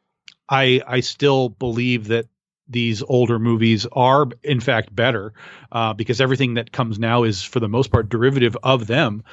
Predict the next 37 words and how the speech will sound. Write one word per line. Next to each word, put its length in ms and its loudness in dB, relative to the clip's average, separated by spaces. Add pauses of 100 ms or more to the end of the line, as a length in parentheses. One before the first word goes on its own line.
(280)
Um, 460 -2 (100)
and 180 -4
so 360 2
hopefully 640 2
some 220 -2
of 60 0
these, 400 -4
these, 460 -2
uh, 400 0
youngsters 840 0 (100)
who 100 -6
think 220 -2
their 160 0
horror 280 4
is 160 -2
cool, 420 2 (320)
um, 540 0 (260)
will 360 2 (100)
venture 340 2
backwards 520 -2
at 60 -16
some 180 -8
point 280 -4
and, 220 -8
and, 280 -10 (300)
you 120 -2
know, 120 -2
kinda 220 2
land 340 2
on 120 -2
some 180 -4
of 60 -4
these 180 -2
older 340 2
flicks 440 0
because, 480 -4
uh, 220 2